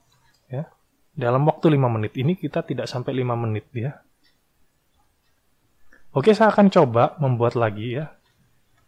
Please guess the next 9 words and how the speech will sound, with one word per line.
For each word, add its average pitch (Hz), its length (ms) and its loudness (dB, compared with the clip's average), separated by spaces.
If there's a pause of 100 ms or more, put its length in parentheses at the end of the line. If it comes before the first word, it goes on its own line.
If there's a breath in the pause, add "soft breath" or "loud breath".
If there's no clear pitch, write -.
Eh, 117 320 -4
yang 113 240 -6
agak 117 320 -6
kompleks 113 480 -4
sedikit - 320 -8
ya. - 240 -12 (960)
Ini 127 160 0
saya 113 320 0
centang 143 680 0